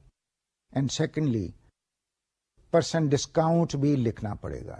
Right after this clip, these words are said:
یعنی تین لائنز میں ہم یہ کیلکولیشن کر سکتے ہیں کہ پہلے لسٹ پرائس، پھر پرسنٹ ڈسکاؤنٹ، پھر نیٹ پرائس ڈائریکٹلی کیلکولیٹ کر لی جائے۔ آئیے اگلی سلائیڈ کی طرف چلیں۔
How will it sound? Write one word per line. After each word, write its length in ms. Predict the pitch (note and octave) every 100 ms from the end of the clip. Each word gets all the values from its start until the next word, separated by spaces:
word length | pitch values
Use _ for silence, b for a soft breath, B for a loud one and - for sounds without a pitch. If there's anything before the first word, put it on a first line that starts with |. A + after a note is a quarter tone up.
| -
یعنی 180 | D3 D#3+ B2+ -
تین 360 | F3 F#3 F#3 D3
لائنز 460 | C3 C3+ D3+ C#3+ -
میں 80 | C3+
ہم 220 | A2+ A#2+
یہ 100 | A#2+ A#2+
کیلکولیشن 600 | A2+ G2+ A#2+ G2+ - B2 A#2+
کر 100 | C3
سکتے 360 | - - - -
ہیں 100 | - - - _ _ _
کہ 80 | - G#2
پہلے 220 | C3+ C3+
لسٹ 300 | B2 B2+ -
پرائس، 280 | C#3 C3 C3 - - - _ _ _ _ _ _ _ _ _
پھر 120 | D3+ C#3+
پرسنٹ 360 | - C3+ D3 C#3+
ڈسکاؤنٹ، 540 | A#2+ - A2 G#2 A2 - - - -
پھر 80 | D#3
نیٹ 320 | C#3+ C3+ C3 -
پرائس 340 | A#2 A2+ G#2
ڈائریکٹلی 440 | - A2 G#2 - A#2+ -
کیلکولیٹ 500 | G2 E2+ G2+ F#2+ -
کر 140 | A2
لی 160 | D2 D2+
جائے۔ 200 | A1+ - - - _ _ _ _ _ _ _ _ _ _ _ _ _ _ _ _
آئیے 260 | C3+ C#3+ D#3
اگلی 200 | C#3 C#3+
سلائیڈ 460 | D3+ D#3 D3+ D#3 -
کی 120 | D3+
طرف 240 | C#3+ D3
چلیں۔ 240 | - C3+